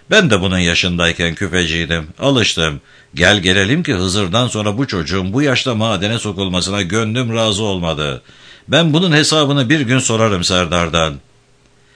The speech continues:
"Üzülme Hurşit ağabey," dedi Recep. "İşler bayıra sararsa ben yardım ederim."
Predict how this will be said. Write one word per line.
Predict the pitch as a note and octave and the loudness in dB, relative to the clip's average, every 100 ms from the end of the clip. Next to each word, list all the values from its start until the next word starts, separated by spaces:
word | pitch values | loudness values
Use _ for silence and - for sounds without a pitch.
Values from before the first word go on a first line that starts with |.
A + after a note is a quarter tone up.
| - - - | -20 -18 -4
"Üzülme | D#3 A#3+ F3 | 0 0 2
Hurşit | D3+ D3+ - | 0 0 -2
ağabey," | D#3+ D3 A2 G#2+ | -2 -2 -2 -4
dedi | F2 F2 | -4 -2
Recep. | F#2 F2 E2+ - - - | -2 0 -4 -6 -20 -10
"İşler | - - F3 E3+ | 0 2 4 2
bayıra | D#3 E3 E3 E3 | 2 2 2 0
sararsa | E3 E3 D#3 D3 | 2 0 0 2
ben | D#3 | 2
yardım | D3+ D3 C#3+ D3 | 2 0 0 0
ederim." | C#3 C3 G2+ | 0 0 -2